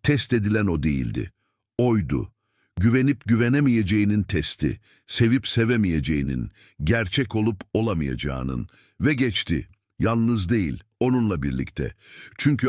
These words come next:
aşkın gerçek testi kimse bakmadığında ne yaptığın değil, birisi baktığında ve her şeye rağmen seni sevdiğinde kim olduğun. Bazen en büyük test birinin sana ihanet edip etmeyeceği değildir.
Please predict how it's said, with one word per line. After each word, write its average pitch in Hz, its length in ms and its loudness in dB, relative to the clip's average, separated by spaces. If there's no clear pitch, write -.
aşkın 117 640 0
gerçek 117 460 -2
testi 104 400 -2
kimse 120 460 0
bakmadığında 98 680 0
ne 90 160 2
yaptığın 87 600 0
değil, 64 340 -4
birisi 120 400 2
baktığında 98 720 0
ve 110 100 2
her 135 240 0
şeye 107 380 0
rağmen 98 400 0
seni 110 340 0
sevdiğinde 90 720 0
kim 110 240 2
olduğun. 65 540 -4
Bazen 131 440 0
en 156 260 2
büyük 113 280 -2
test 123 320 -2
birinin 110 400 0
sana 110 300 -2
ihanet 104 480 0
edip 92 240 0
etmeyeceği 82 600 -2
değildir. 64 520 -4